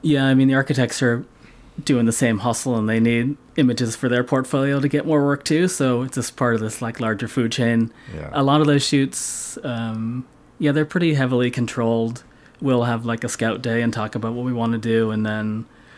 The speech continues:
Speaker 1: you know, the architecture photos for architects are really precise, where we're moving around a pillow for, like, you know, a half hour to get it in the right spot kind of thing.
Speaker 2: Yeah.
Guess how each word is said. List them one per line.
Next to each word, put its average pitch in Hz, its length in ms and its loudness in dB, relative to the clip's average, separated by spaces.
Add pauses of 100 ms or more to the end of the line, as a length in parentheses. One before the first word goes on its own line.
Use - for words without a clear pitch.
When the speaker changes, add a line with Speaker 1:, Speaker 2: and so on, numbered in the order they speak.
(640)
Speaker 1:
you 127 140 0
know, 113 80 0
the 117 80 0
architecture 113 460 -2
photos 101 520 -4
for 110 200 -4
architects 101 480 -4
are 104 60 -4
really 98 360 -6
precise, 95 600 -6
where 101 200 -6
we're 107 180 -8
moving 107 320 -4
around 107 240 -2
a 127 60 -2
pillow 120 340 -2
for, - 160 -8
like, - 240 -6
you 147 80 -4
know, 87 100 -4
a 135 60 -2
half 120 240 -2
hour 135 240 -2
to 160 100 -2
get 147 140 0
it 160 80 0
in 165 60 -2
the 165 100 0
right 156 160 0
spot 156 320 -4
kind 160 180 -4
of 165 60 -4
thing. 165 400 -2
Speaker 2:
Yeah. 82 320 -10